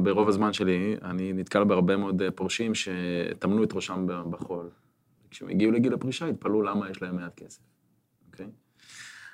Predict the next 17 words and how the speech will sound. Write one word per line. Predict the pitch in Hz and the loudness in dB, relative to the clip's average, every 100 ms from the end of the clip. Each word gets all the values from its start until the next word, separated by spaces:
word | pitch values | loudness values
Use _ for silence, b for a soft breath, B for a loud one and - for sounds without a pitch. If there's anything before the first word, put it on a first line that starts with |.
| B | B
אז | - 87 | 0 0
כן, | - 139 107 76 - _ | 6 8 8 4 -6 _
החיסכון | - - - 113 | -6 -4 2 2
הפנסיוני | 101 95 113 110 | 2 0 2 2
שלנו | 110 107 101 | 2 4 4
זה | 95 | 4
יותר | 87 | 2
חשוב | 98 101 101 | 0 2 0
מהמשכנתה | 95 92 - 95 92 | 0 -4 -4 -6 -6
שלנו. | 92 92 101 170 - _ _ _ _ _ | -6 -6 -6 -10 -14 _ _ _ _ _
אני | 87 | -8
יודע | 87 87 | -4 -4
שאתה | 85 82 82 82 85 | -4 -6 -4 -4 -2
יועץ | 85 87 - | -2 -2 -4
משכנתאות, | - 85 92 104 104 | -4 0 4 4 4
אז, | 82 82 | 2 4
אה, | 87 85 | 4 4